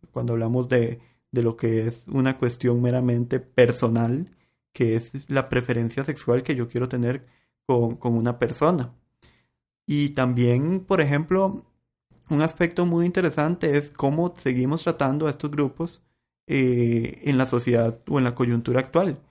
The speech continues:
Porque si bien es cierto de que se han dado avances en derechos humanos y hay países que han promovido bastante avance o bastante crecimiento, principalmente en Europa y en Estados Unidos, me atrevería a decir, eh,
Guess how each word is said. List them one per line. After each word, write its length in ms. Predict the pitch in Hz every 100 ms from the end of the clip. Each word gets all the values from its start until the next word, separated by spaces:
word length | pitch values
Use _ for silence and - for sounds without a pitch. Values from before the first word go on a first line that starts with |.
| _ _ _ _ _ -
Porque 520 | 143 135 - 131 -
si 160 | -
bien 240 | 127 127 147
es 100 | 170
cierto 560 | 185 175 170 - 170 165 _ _ _ _ _ -
de 120 | 147 123
que 120 | 123
se 40 |
han 120 | 135
dado 180 | 143 151
avances 560 | 156 139 135 - 143 - _
en 140 | 143 127
derechos 360 | 120 120 143
humanos 480 | 143 135 123 123 123
y 60 | 123
hay 60 |
países 360 | 120 127 127 131
que 120 | -
han 220 | 120 123 120 - _ _ _
promovido 580 | 120 127 123 120 120 127
bastante 880 | 117 - 117 117 127 123 117 131 139 -
avance 760 | 123 117 117 120 - 123 117 -
o 140 | -
bastante 420 | - - 120 120
crecimiento, 560 | 131 123 123 120 120 127
principalmente 540 | 123 127 120 120 117
en 40 | 127
Europa 560 | 127 127 123 143 143 _ _ _
y 160 | 131 120
en 100 | 117
Estados 340 | 120 - 120
Unidos, 280 | 127 127 131
me 80 | 123
atrevería 340 | - - 127
a 60 | 123
decir, 340 | 123 131 156 - - - _ _ _
eh, 340 | 120 113 110